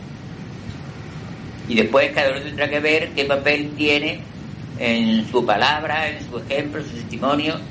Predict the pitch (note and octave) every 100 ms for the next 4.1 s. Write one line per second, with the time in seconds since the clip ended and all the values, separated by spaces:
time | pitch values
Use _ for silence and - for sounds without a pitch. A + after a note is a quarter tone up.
0 | - - - - - - - - G2+ G#2
1 | A2+ G#2 - - - - - - - -
2 | - - - - - - - - B2 A#2+
3 | A#2+ C3 D3+ D#3+ C#3+ C#3 A#2+ C3 D3 D#3
4 | F3+